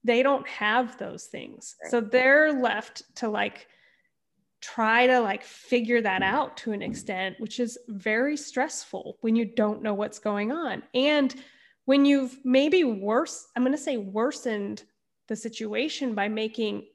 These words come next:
Speaker 1: you know, your pain goes up.
Speaker 2: Mm-hmm.
Speaker 1: Um, and then you're, you know, then I find that people get into this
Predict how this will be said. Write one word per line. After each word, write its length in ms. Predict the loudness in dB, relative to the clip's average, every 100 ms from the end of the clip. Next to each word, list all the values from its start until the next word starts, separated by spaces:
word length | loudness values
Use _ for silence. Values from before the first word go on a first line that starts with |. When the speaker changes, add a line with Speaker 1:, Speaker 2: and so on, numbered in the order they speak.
| -8
Speaker 1:
you 120 | -6
know, 200 | -6 -8 -6
your 140 | -4
pain 360 | -4 -2 0 2
goes 240 | 0 -2
up. 280 | -8 -14 -16 _ _ _ _
Speaker 2:
Mm-hmm. 560 | -20 -20 -20 -20 -10 -6
Speaker 1:
Um, 460 | -2 -2 -2 -6 -12 _ _ 2
and 180 | 6 8
then 180 | 8
you're, 300 | 6 6 4 0 -12 _
you 120 | -2
know, 180 | 0 2
then 240 | 4 6
I 120 | 6 4
find 440 | 4 6 6 4
that 220 | 0 -2
people 680 | -4 -2 2 4 4 0 -4 2
get 160 | 6
into 260 | 6 6 2
this 240 | 0 -2